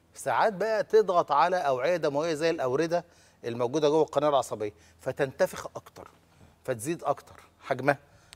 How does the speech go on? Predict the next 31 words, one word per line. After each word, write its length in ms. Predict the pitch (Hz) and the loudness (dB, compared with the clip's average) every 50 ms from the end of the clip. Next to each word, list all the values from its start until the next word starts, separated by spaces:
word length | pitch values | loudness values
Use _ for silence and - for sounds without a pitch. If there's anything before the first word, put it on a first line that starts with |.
| - - | -8 -6
يضغط 300 | 147 160 180 170 - - | -2 0 0 0 2 0
على 80 | 147 | 2
العصب 340 | 131 139 151 - - 127 113 | 2 2 0 0 -4 -6 -6
أكتر. 220 | 110 - - - - - - - - - _ | -8 -8 -8 -16 -20 -20 -20 -20 -20 -18 _
عشان 240 | - 110 - 170 180 | -10 -8 -8 -8 -8
كده 200 | 175 - 196 190 | -6 -2 -2 -2
مش 140 | 147 123 - | -2 -2 -4
كل 140 | - 196 196 | -4 -4 -4
الغضاريف 460 | 190 160 135 123 131 151 170 151 - | -2 -4 -4 -2 -2 -4 -6 -4 -4
لو 100 | 151 127 | -6 -4
سبناها، 500 | - - 123 110 135 160 160 156 170 165 - _ _ _ _ _ _ _ _ _ | -4 -4 -6 -6 -4 -6 -6 -6 -10 -12 -16 _ _ _ _ _ _ _ _ _
ها، 140 | 117 139 156 | -4 -4 -4
أو 360 | 170 - - 147 143 151 151 | -4 -4 0 2 4 4 4
لو 180 | 139 143 139 131 | 4 4 4 4
عالجناها 560 | 127 127 120 113 120 160 175 175 160 147 139 | 2 2 0 -4 -6 -8 -8 -8 -8 -8 -10
هتقل، 400 | - - 147 190 208 175 98 - - - _ _ _ _ _ - 147 | -10 -4 -2 -2 0 0 -2 -6 -10 -20 _ _ _ _ _ -4 -2
في 60 | 147 | 0
غضاريف 300 | 135 127 123 147 156 147 | 0 0 -2 -2 -4 -6
بتزيد 360 | 127 117 104 127 170 180 147 | -8 -12 -10 -10 -10 -10 -8
مع 120 | 131 110 | -6 -8
الوقت، 500 | 101 104 120 135 - - _ _ - - _ _ - - _ _ _ _ _ 110 | -4 -2 -2 -2 -4 -4 _ _ -20 -20 _ _ -20 -20 _ _ _ _ _ -16
واخد 160 | 98 95 107 | -14 -8 -8
بال 120 | 131 131 | -8 -8
حضرتك؟ 220 | - 135 131 151 - - _ _ _ _ _ | -6 -8 -8 -8 -10 -14 _ _ _ _ _
طيب 220 | - 131 120 120 131 | -2 -2 -2 2 4
لو 240 | 143 143 139 131 139 | 4 4 6 4 2
غضروف 340 | 127 127 170 233 240 - | 2 2 -2 -4 -4 -2
مع 160 | 220 202 180 160 | 0 0 2 2
غضروف 380 | 139 131 123 151 180 175 - | 2 0 0 -2 -6 -6 -2
مع 100 | 175 151 | -2 -2
غضروف 520 | 135 131 120 120 123 139 143 - - - | 0 -2 -4 -4 -6 -8 -8 -8 -12 -18